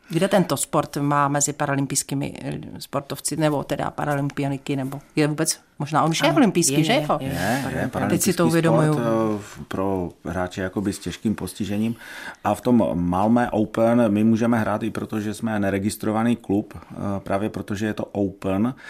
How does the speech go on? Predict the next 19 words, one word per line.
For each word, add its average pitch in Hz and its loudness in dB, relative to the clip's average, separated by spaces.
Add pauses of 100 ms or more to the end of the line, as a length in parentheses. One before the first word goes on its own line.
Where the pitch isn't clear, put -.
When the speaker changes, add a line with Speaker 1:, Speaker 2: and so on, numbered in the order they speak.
Speaker 1:
Mhm. 165 0
Speaker 3:
takže 104 2
si - -10
to 113 0
můžou 110 4
vyzkoušet 107 -2
i 107 2
hráči, 95 0
kteří 101 0 (100)
nehrajou 104 2
pravidelně 101 0
nějakou 92 -2
ligovou 95 0
soutěž. 82 -6
My 95 -2
to 113 -4
sice - -6
hrajeme 104 0
dlouho, 92 0